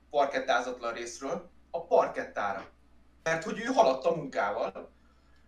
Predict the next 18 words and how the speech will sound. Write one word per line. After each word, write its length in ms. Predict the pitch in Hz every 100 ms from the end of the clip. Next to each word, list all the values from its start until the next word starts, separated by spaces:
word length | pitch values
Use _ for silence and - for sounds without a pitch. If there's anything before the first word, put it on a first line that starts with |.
| _
és 180 | - 156
december 580 | 226 254 - - 262 262
huszonharmadikán 1400 | 196 - - 156 - 196 240 190 131 123 113 113 123 160 - _ _ - - _ _ -
kitakarítottuk 920 | 190 185 - 127 120 - - - -
a 60 |
lakást, 560 | 113 110 107 123 - -
de 80 | 127
ilyen, 320 | 123 123 123
ilyen 460 | 127 123 120 120 - - _ _ _ - _ _ - -
gőzerővel. 880 | 156 139 127 120 107 101 101 - - _ _ - - - -
Ja, 100 | 135
huszonkettedikén 680 | 185 - 147 151 135 131 127
már 100 | 120
takarítottunk, 600 | 170 196 135 135 131 139
huszonharmadikán 840 | 165 131 127 120 120 117 110 110
is 140 | 131
takarítottam 600 | - 127 120 117 - 117
még 140 | 110